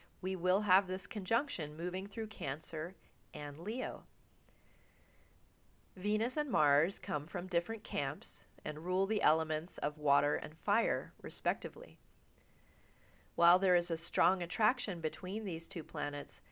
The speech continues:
that embody feminine and masculine principles, the harmony that comes from foundational similarities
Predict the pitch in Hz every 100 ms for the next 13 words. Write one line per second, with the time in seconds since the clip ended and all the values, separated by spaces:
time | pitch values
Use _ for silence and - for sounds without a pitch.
0 | - - 151 151 160 156 160 151 - 160
1 | 165 165 160 151 143 156 139 - - 151
2 | 139 135 220 247 - - 107 - - -
3 | - - - - - 170 - 202 247 220
4 | 165 156 156 - - 170 170 - 156 156
5 | - 151 151 160 156 - 151 151 - 160
6 | 151 160 196 165 - 131 135 -